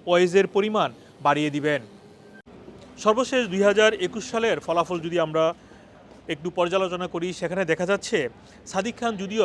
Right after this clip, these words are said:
প্রথম প্রেফারেন্সে জয়ী হতে পারেননি, তবে দ্বিতীয় প্রেফারেন্সে তিনি পঞ্চান্ন দশমিক দুই শতাংশ ভোট এবং শন বেলি কনজারভেটিভ দলের চুয়াল্লিশ দশমিক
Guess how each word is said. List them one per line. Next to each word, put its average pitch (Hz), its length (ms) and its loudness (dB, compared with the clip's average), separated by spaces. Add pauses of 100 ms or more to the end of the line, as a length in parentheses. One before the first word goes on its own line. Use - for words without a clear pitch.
(120)
প্রথম 202 360 -2
প্রেফারেন্সে 202 600 -2
জয়ী 165 220 -2
হতে 180 200 -6
পারেননি, 180 420 -2 (380)
তবে 160 260 0
দ্বিতীয় 202 380 -4
প্রেফারেন্সে 196 600 -2 (120)
তিনি 170 200 -2 (580)
পঞ্চান্ন 202 400 0
দশমিক 190 460 -4
দুই 170 140 -8 (100)
শতাংশ 196 380 -6 (200)
ভোট 165 260 0 (380)
এবং 165 280 2 (420)
শন 220 240 2 (140)
বেলি 190 260 2 (140)
কনজারভেটিভ 165 480 -4 (120)
দলের 165 240 6 (400)
চুয়াল্লিশ 208 340 4
দশমিক 190 380 -4